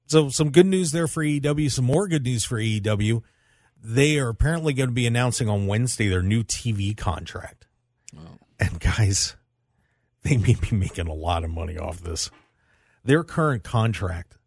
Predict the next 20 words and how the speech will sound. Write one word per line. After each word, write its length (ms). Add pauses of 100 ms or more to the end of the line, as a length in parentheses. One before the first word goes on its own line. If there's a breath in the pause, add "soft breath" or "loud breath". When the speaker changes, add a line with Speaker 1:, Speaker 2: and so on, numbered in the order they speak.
(280)
Speaker 1:
fellas, 460 (480)
that 400
is 180
paying 560
them 340 (480)
around, 1300
uh, 280
let's 360
see, 220
I 40
believe 240
it 40
was 100
one 420
seventy-five, 1700 (140)
hundred 220
seventy-five 460
million 460
a 40
year, 420